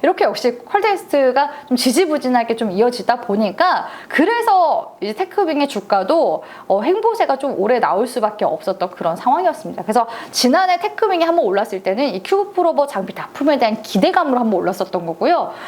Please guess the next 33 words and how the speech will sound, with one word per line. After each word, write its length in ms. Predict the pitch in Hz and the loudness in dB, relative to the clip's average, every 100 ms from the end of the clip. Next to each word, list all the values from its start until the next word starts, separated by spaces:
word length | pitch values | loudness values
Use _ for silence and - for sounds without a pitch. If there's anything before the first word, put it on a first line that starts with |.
| - | -2
어, 400 | - 220 214 208 - | 2 4 4 2 2
올 300 | 302 370 370 | 2 2 0
초에도 380 | - 523 508 | 0 2 2
한번 360 | 427 370 349 330 | 2 2 0 -2
반등을 440 | - 185 247 320 | -4 -2 0 0
좀 140 | 262 269 | 0 -4
주는 580 | - 233 262 294 277 269 | -2 2 4 4 4 2
듯 260 | 392 - - - - | 0 -2 -16 -20 -10
했었던 340 | 427 480 494 359 | -4 -2 0 0
그런 260 | 254 277 | 2 2
움직임도 580 | 214 220 220 190 302 175 - | 0 0 0 0 0 0 -4
일단 160 | - 233 | -2 -2
삼성전자 800 | 427 480 523 523 440 202 247 262 | 0 0 2 0 0 0 -2 0
쪽에다 340 | 247 226 190 | 0 2 0
초도 300 | 190 403 440 | 0 0 0
물량이 300 | 349 277 226 | 2 0 0
납품됐었기 840 | - - 247 233 175 - - 320 | -4 -6 -4 -2 0 0 -2 -2
때문에 400 | 226 180 165 160 - - | -2 -2 -2 -4 -6 -2
움직임이 360 | 208 226 262 202 | 2 4 2 2
나왔었던 460 | 156 180 - - | 0 0 -2 -4
겁니다. 360 | 180 - - - | -6 -8 -8 -4
그리고 280 | - 269 349 | 0 2 2
나서 400 | 294 214 339 381 - - - | 2 2 2 0 -4 -14 -2
계속 460 | 233 254 370 294 | 2 4 4 2
그게 160 | - 214 | 0 -2
좀 100 | 240 | -2
지연이 460 | - 208 277 302 | -4 0 2 2
되면서 560 | 262 185 175 185 285 - - - 359 | 0 0 0 2 0 -2 -10 -4 0
횡보세가 400 | 370 370 330 269 | 2 2 2 2
좀 160 | 247 | -2
길게 800 | 240 - 233 240 214 240 185 - | -2 0 2 2 2 2 0 -4
이어지긴 480 | 196 240 277 254 208 | -2 2 2 -2 -2
했었는데 800 | 330 349 359 214 202 339 269 - | 0 2 2 2 2 2 2 -2